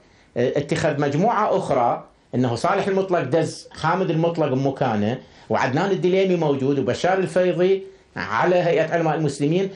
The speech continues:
يقيمون، ها، حوار من أجل إدخال السنة، ها، في، في، شوف أمريكا تلعب على عدة خطوط بالخفاء، وهذه من الأسرار. هذه حدثت بالشهر العاشر والدعش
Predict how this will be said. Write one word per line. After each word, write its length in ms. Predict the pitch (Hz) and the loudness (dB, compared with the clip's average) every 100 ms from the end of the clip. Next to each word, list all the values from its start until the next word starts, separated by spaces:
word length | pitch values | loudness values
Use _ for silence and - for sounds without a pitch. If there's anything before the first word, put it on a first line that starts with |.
| - - | -10 -4
يقيمون، 720 | 127 160 147 156 202 160 110 - _ - | -2 0 0 2 2 0 -4 -10 _ -12
ها، 400 | 123 120 143 160 - - - | -4 -2 -2 -4 -10 -6 -2
حوار 380 | 139 165 202 | 0 2 2
من 120 | 180 170 | 0 0
أجل 320 | 196 202 202 | 0 0 0
إدخال 340 | 151 - 185 | -2 -2 -2
السنة، 560 | 170 - 214 202 202 202 - _ _ _ - - | -2 -2 0 2 0 -2 -10 _ _ _ -12 -6
ها، 240 | 135 156 | -2 -2
في، 200 | 143 147 | -4 -4
في، 380 | 127 185 196 - - - | -2 0 0 -2 -6 -4
شوف 260 | - 185 | -2 0
أمريكا 340 | 147 180 214 190 | 0 2 0 0
تلعب 260 | - 160 | 0 -2
على 180 | - 156 | 0 0
عدة 240 | 165 185 | 0 -2
خطوط 480 | 196 - 110 95 - - - | -2 -4 -4 -6 -8 -20 -6
بالخفاء، 560 | 123 131 120 - 90 - - - - | -4 -2 -2 -2 -4 -4 -14 -20 -8
وهذه 340 | - 147 202 196 | -2 0 0 0
من 100 | 165 | 0
الأسرار. 600 | 156 - 143 151 120 110 | 0 0 0 0 0 -2
هذه 300 | 160 185 180 | -2 0 0
حدثت 300 | - 185 175 | -4 -2 -4
بالشهر 320 | 151 139 180 165 | -4 -2 -2 -2
العاشر 460 | 139 185 - 170 | -2 -2 -2 -2
والدعش 600 | 143 117 139 117 120 - | -2 0 0 0 -2 -6